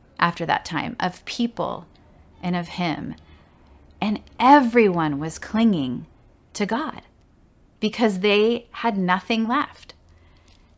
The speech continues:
And God used that wilderness to free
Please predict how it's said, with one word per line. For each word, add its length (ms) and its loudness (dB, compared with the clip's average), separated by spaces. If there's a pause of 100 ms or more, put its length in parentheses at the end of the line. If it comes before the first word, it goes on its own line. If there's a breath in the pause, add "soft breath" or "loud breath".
(140)
And 160 2
God 280 2
used 500 0
that 220 -2
wilderness 800 -6 (680)
to 120 -4
free 640 -12